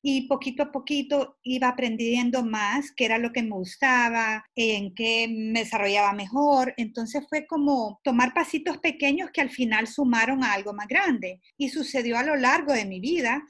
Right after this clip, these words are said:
y siempre me fui preparando. Me parece que eso es algo bien importante que hay que mencionar, que siempre debemos de estar listos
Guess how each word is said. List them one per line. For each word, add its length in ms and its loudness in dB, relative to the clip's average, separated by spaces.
y 120 -2
siempre 460 -2
me 140 2
fui 160 -6
preparando. 680 -2
Me 360 -6
parece 400 -4
que 80 -6
eso 160 -8
es 60 -6
algo 320 -2
bien 200 -4
importante 680 -4
que 120 -8
hay 120 -6
que 100 -10
mencionar, 560 -6
que 240 -4
siempre 340 -6
debemos 400 -2
de 60 -2
estar 280 -4
listos 420 -4